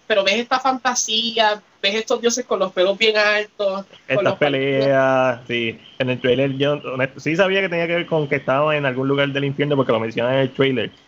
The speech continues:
Speaker 2: que me enviaste, pero estaba como que bien perdido. Se nota que es bien, es bien deep en, en cuanto a la cultura coreana y la mitología coreana.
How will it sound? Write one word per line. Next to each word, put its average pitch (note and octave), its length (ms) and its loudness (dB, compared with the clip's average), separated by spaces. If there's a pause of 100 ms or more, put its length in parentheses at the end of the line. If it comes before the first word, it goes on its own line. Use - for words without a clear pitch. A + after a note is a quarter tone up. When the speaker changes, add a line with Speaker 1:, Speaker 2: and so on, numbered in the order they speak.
(100)
Speaker 2:
que B2 80 -4
me B2 60 0
enviaste, C3+ 440 -2
pero A#2 340 -2
estaba A#2 280 -2
como C#3 140 -2
que A#2 80 -4
bien G#2+ 160 -6
perdido. B2+ 400 -4
Se A2+ 80 -6
nota A2 160 -4
que B2 60 0
es B2 100 -4
bien, B2 380 -4 (600)
es A#2 140 -2
bien B2 560 -4
deep B2+ 300 -2
en, A#2+ 300 -6
en A2+ 100 -8
cuanto A#2 260 -4
a A2+ 40 0
la A2 60 0
cultura A#2 680 0
coreana A#2+ 340 -2
y - 20 -2
la A2+ 80 -2
mitología A2 380 -2
coreana. B2+ 380 0